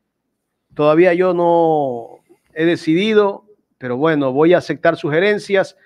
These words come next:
Gustavo también. Antes de empezar la entrevista con nuestro siguiente invitado, déjeme leer el mensaje que nos envía el economista Víctor Andrade.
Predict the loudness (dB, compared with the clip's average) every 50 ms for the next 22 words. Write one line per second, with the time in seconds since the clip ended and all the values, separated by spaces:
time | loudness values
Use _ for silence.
0 | _ _ _ _ -10 -10 -8 0 0 2 2 2 0 -2 -2 -2 0 2 2 2
1 | 2 0 -4 -10 -16 -20 _ _ _ _ _ 0 0 0 2 0 -2 0 2 0
2 | 0 0 0 -2 -4 -2 2 0 0 2 0 0 -2 -2 -2 -2 -2 -2 0 -2
3 | -2 -2 0 -2 0 0 -2 -4 -2 -4 -4 -4 -4 -2 -2 -2 0 0 0 0
4 | 0 2 2 2 2 4 2 2 0 0 0 2 2 4 4 4 2 2 0 0
5 | -4 -6 -4 -2 -2 0 0 0 -2 -4 -4 -2 -4 -4 0 0 0 0 0 -2
6 | -2 -4 -2 -2 -4 -4 -4 -2 _ 0 0 0 -4 _ _ _ _ _ _ _
7 | _ _ _ _ _ _ _ _ _ _ _ _ _ _ _ _ _ _ _ _
8 | _ -4 -2 -2 -2 -2 -2 0 2 2 2 0 0 -2 -4 -2 0 2 2 4
9 | 4 4 2 0 0 -2 -8